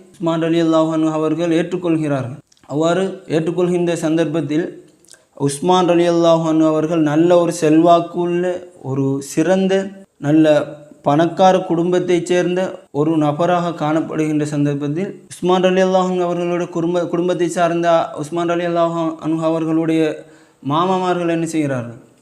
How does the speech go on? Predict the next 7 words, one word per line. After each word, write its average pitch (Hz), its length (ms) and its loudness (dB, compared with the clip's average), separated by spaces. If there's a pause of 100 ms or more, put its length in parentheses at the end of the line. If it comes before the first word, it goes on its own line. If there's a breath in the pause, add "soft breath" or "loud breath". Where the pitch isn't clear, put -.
உஸ்மான் 160 320 0
ரலியல்லாஹு 160 520 2
அன்ஹு 151 200 0
அவர்களை 151 420 -2 (240)
பிடித்து 151 340 -2
வந்து 156 320 2
கை 156 180 -2